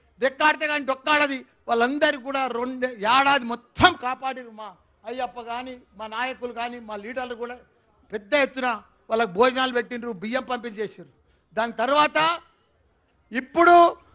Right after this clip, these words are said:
ఒక యాభై ఆరు కోట్ల రూపాయలు మా కేటీఆర్ సార్ శాంక్షన్ చేసిండు.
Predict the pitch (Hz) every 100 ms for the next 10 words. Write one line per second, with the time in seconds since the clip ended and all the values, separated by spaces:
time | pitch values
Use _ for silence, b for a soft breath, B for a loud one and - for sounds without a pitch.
0 | - _ _ _ _ _ _ _ 240 262
1 | 269 277 294 302 302 294 - 330 349 339
2 | 320 330 330 320 226 - _ _ _ _
3 | _ _ _ _ _ _ _ _ _ _
4 | _ - 240 240 285 294 311 285 277 262
5 | 240 269 269 285 262 247 233 196